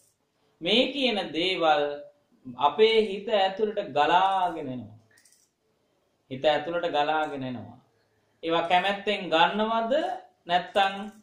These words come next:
ඒවා හිතට ඇති වෙනවද? ඒවා ඇති වෙනවා, ඇති වෙනවා. දැන් සරලව උදාහරණයක් ඔයගොල්ලෝ කල්පනා කරලා බලන්න.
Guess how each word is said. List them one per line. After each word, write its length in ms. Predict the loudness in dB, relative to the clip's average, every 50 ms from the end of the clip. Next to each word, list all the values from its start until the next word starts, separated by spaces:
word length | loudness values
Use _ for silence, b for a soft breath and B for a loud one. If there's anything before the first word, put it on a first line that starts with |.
| _ _
ඒවා 440 | -6 -4 -2 0 4 4 6 6 6 4 0
හිතට 340 | -4 -8 -8 -8 -6 -4 -4
ඇති 320 | -2 -2 -2 -4 -4 -4 -4
වෙනවද? 420 | -4 -4 -4 -4 -6 -8 -12 -14 -18 -20 -20 _ _ _ _ _ _ b b b b b b b b b b b _ _
ඒවා 200 | -6 -2 0 0
ඇති 260 | 0 0 -2 -2 -2
වෙනවා, 460 | 0 0 0 0 0 0 -2 -4 -4 -6 -12 -18 _
ඇති 320 | _ -16 -14 -12 -10 -6 -4
වෙනවා. 440 | -4 -4 -4 -6 -8 -10 -14 -18 _ _ _ _ _ _ _ _ _ _ _ _ _ _ -8
දැන් 120 | -8 -4 0
සරලව 460 | 4 6 6 6 6 6 4 4 2
උදාහරණයක් 840 | 0 0 2 4 4 4 4 2 0 -2 -2 -2 -4 -4 -4 -6 -8
ඔයගොල්ලෝ 300 | -8 -6 -4 -4 -4 -4
කල්පනා 460 | -2 -4 -4 -4 -4 -6 -6 -6 -6
කරලා 220 | -6 -4 -4 -2
බලන්න. 320 | 0 2 2 2 0 -2